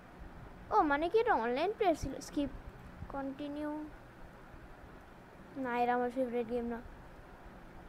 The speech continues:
আরে কি, লবির মধ্যেও তো কেউই নেই। সম্ভব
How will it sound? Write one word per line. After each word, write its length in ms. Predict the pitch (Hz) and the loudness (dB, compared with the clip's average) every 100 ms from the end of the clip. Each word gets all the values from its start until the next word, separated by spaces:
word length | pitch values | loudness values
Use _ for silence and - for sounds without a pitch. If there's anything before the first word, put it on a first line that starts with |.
| - - - - - - - - - - - - | -14 -12 -12 -12 -14 -14 -16 -16 -16 -16 -12 -2
আরে 160 | 349 359 | 2 4
কি, 140 | 320 | 4
লবির 340 | 262 262 262 311 | 6 6 6 2
মধ্যেও 300 | 339 320 330 | 2 2 4
তো 120 | 320 | 2
কেউই 280 | 302 294 294 | 0 0 0
নেই। 240 | 247 233 - - - - - - - - - - - - - - - - - - 311 | 0 -4 -6 -12 -8 -8 -8 -10 -14 -12 -12 -12 -12 -12 -14 -14 -14 -12 -12 -12 -8
সম্ভব 420 | 294 294 311 | -6 -2 -2